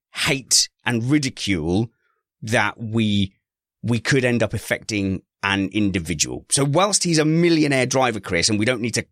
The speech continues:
you know, cry too much for him, I, I think there's a danger that we could overdo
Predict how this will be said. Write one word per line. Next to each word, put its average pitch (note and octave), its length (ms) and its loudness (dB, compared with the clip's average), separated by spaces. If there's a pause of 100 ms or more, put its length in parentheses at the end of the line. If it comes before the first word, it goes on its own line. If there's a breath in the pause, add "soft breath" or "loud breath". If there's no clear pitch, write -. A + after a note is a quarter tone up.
you A#2 180 0
know, F2+ 240 -2
cry A#2 260 -2 (100)
too B3+ 380 2
much G#2+ 300 0
for D#2 240 -6
him, A2 260 0 (520)
I, C3 220 0
I C3+ 80 2
think D#3+ 220 2
there's C#3 180 2
a C3 60 2
danger C3 380 2
that A2+ 140 0
we A2 180 -2
could A2 240 -2 (140)
overdo A#2+ 1000 2